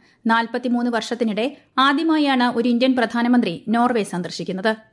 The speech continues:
വിദേശ പര്യടനത്തിന്റെ അവസാന പാദത്തിൽ പ്രധാനമന്ത്രി നരേന്ദ്രമോദി നാളെ ഇറ്റലിയിലെത്തും.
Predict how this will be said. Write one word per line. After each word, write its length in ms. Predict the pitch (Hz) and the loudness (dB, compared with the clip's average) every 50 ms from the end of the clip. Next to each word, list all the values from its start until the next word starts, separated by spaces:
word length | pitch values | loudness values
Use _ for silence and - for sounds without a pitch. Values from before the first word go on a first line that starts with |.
| _ _ _ _ _ _ _ _ _ _ _ _ _ - | _ _ _ _ _ _ _ _ _ _ _ _ _ -2
വിദേശ 360 | 285 311 302 330 359 359 - | 0 0 0 0 -2 -2 -2
പര്യടനത്തിന്റെ 680 | 370 - 320 302 302 285 294 285 285 285 247 247 247 247 240 | -2 0 0 0 2 4 4 4 4 2 4 4 4 4 4
അവസാന 420 | 226 226 240 240 - 269 269 277 | 2 0 0 0 2 2 4 4
പാദത്തിൽ 400 | 247 233 220 202 185 202 226 320 - | 4 2 0 0 0 0 -2 0 0
പ്രധാനമന്ത്രി 520 | 247 233 240 247 247 247 247 247 233 240 | 0 0 0 2 2 4 4 4 4 2
നരേന്ദ്രമോദി 760 | 233 233 220 214 214 226 226 240 226 208 185 185 180 240 254 254 | 2 2 2 0 0 0 0 0 0 0 0 -2 -2 -2 -2 0
നാളെ 320 | 233 226 226 220 220 220 214 240 | 0 2 2 2 0 0 -2 -4
ഇറ്റലിയിലെത്തും. 640 | 226 233 240 233 190 175 180 175 175 - 226 226 | -4 -2 -2 -2 -2 -2 -4 -4 -4 -4 -4 -4